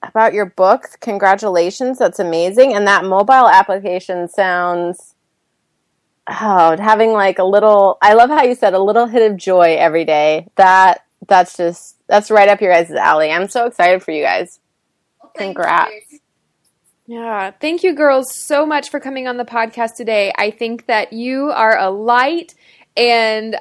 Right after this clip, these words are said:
Speaker 3: I am just so excited that you're out there. And if there's ever anything that I can do to support you, you just let me know. And again, I'm honored to have you on the podcast today. Remember that you can find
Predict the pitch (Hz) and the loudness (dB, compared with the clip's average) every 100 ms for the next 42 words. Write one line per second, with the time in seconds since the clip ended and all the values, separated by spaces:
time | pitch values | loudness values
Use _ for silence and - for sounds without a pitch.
0 | - 226 233 226 226 226 214 - - 269 | -6 -4 -2 -4 -8 -8 -10 -10 -8 -4
1 | 269 277 - 247 254 247 226 233 - 240 | -4 -4 -6 -6 -4 -4 -4 -2 -2 -2
2 | 240 240 240 226 226 220 214 208 - 294 | -4 -6 -6 -6 -10 -10 -12 -8 -4 -4
3 | 359 - 311 320 320 320 311 311 311 - | -4 -8 -8 -8 -8 -6 -6 -8 -12 -18
4 | _ _ - 214 - 240 302 277 269 262 | _ _ -6 -4 -2 -4 -6 -8 -8 -10
5 | 262 240 220 233 - 208 208 214 208 196 | -12 -16 -12 -10 -8 -10 -12 -12 -14 -14
6 | 196 214 214 214 208 196 185 175 - 190 | -10 -6 -6 -6 -10 -6 -4 -4 -6 -8
7 | 185 190 202 180 170 - 208 208 214 202 | -10 -8 -8 -10 -12 -8 -6 -4 -6 -8
8 | _ _ _ 220 214 202 202 202 196 196 | _ _ _ -18 -12 -10 -10 -12 -12 -16
9 | 190 - 190 190 190 190 - 190 185 180 | -16 -12 -12 -10 -12 -12 -14 -10 -8 -8
10 | 190 _ _ _ - 226 240 254 262 254 | -10 _ _ _ -8 -6 -4 -2 0 0
11 | 233 220 247 233 220 _ - 247 247 269 | -4 -8 -6 -8 -8 _ -4 -2 -2 -4
12 | 302 339 359 | -6 -6 -8